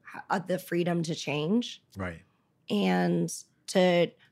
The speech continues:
Speaker 1: not just work with a system just because it's established, but to kinda change it and tweak it to where it's good for the employees and good for the overall restaurant.
Speaker 2: Which is a nice thing to say, good for the employees.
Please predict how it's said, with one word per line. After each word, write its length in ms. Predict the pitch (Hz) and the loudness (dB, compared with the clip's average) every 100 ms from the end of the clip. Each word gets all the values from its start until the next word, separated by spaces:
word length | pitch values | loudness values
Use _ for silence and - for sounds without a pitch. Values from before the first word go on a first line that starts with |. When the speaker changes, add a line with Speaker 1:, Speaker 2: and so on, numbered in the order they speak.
| - | 0
Speaker 1:
not 260 | 208 202 196 | 4 4 2
just 200 | 190 180 | -2 -2
work 220 | 175 - | -2 0
with 260 | 175 160 - | 0 0 -4
a 60 | - | -8
system 560 | - 165 - 208 220 220 _ _ | -6 -6 -2 2 2 0 _ _
just 180 | - 156 | -8 -6
because 240 | 175 170 160 | -4 -4 -4
it's 140 | 156 | -6
established, 840 | 156 - 135 - 196 240 - - _ | -8 -6 -6 -2 0 0 -6 -16 _
but 160 | 180 | -8
to 80 | 175 | -6
kinda 240 | - 170 165 | -6 -4 -4
change 320 | - 160 160 | -2 -2 0
it 200 | 160 156 - _ _ _ | -2 -2 -10 _ _ _
and 140 | 190 175 | -4 -2
tweak 300 | - 170 - | -2 -4 -4
it 200 | - - _ - _ _ _ | -8 -10 _ -20 _ _ _
to 200 | - 185 | 0 2
where 480 | 175 180 180 165 160 _ _ _ | 4 4 4 2 -2 _ _ _
it's 160 | 180 - | -10 0
good 240 | 180 165 | 0 0
for 320 | - 160 143 | 0 0 0
the 100 | 147 | 0
employees 680 | 165 - 220 254 262 269 - | -4 -2 2 4 4 0 -2
and 160 | 175 165 | -4 -4
good 160 | 160 | -4
for 340 | - 165 160 - | -4 -4 -2 -4
the 80 | - | -6
overall 340 | 160 156 147 | -4 0 0
restaurant. 520 | - 123 - - 101 - | -2 -6 -8 -10 -10 0
Speaker 2:
Which 340 | 127 - - 147 | 0 0 -12 -4
is 180 | 127 | -2
a 60 | 127 | 0
nice 300 | 117 117 - | 0 -2 -4
thing 140 | 107 104 | -8 -8
to 100 | - | -4
say, 200 | 110 87 | -2 0
good 200 | 98 - | -4 -6
for 100 | 92 | -6
the 120 | 90 | -6
employees. 600 | 82 - 92 87 80 - | -6 -6 -8 -8 -12 -16